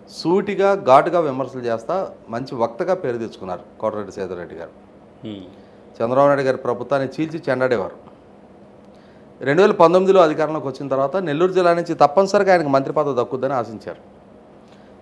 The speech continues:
Speaker 1: అయినా మేకపాటి రాజమోహన్ రెడ్డి గారు సీనియారిటీని దృష్టిలో పెట్టుకొని వాళ్ళ కొడుకు గౌతమ్ రెడ్డి గారికి మొట్టమొదటిగా మంత్రి పదవి ఇచ్చారు.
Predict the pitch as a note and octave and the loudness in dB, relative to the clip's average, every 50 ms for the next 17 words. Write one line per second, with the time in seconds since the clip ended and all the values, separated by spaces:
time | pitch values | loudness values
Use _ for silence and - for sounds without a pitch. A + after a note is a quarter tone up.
0 | - - B2+ D3+ F#3 G3 G3 G3 F#3+ F3+ F3+ - - C3+ C#3 D3 C#3+ C#3+ D#3 D#3 | -6 -2 0 0 2 2 2 2 2 2 -2 -4 -4 -2 -2 -2 0 0 0 2
1 | C#3 C#3+ C#3 C#3 C3+ C3+ C3+ C3 C3 C3 B2+ B2 A#2+ B2 A#2+ A#2+ A#2 A#2 G#2+ - | 2 2 2 2 0 -2 -4 -4 -4 -4 -4 -2 -2 -2 0 0 0 -2 -2 -6
2 | - C3 B2+ C3+ C3+ C3 - C3 A2+ A2 G#2 - - B2+ A2 G#2 G2+ G#2+ A2+ A#2+ | -6 -6 -4 -2 -4 -4 -4 -6 -8 -8 -12 -12 -12 -10 -10 -10 -10 -10 -10 -10
3 | E3 G3+ F#3 D3+ B2 A2 - B2+ C3+ C3 A2+ G#2 A2+ A#2+ B2 D3+ C#3+ C3+ B2+ A2 | -8 -6 -4 -4 -4 -4 -4 -6 -6 -6 -2 0 0 2 2 0 -2 -4 -6 -4
4 | G#2 A#2+ B2+ D3 - A#2 G#2 - G#2+ A2+ G#2+ A2 A2 G#2 G2 F#2+ G2 F#2+ G2+ G2+ | -6 -6 -6 -6 -8 -8 -10 -8 -8 -8 -8 -6 -6 -8 -8 -8 -10 -10 -10 -8
5 | G2 F#2+ F#2 F2+ - G#2+ F#2+ | -8 -10 -12 -10 -10 -10 -10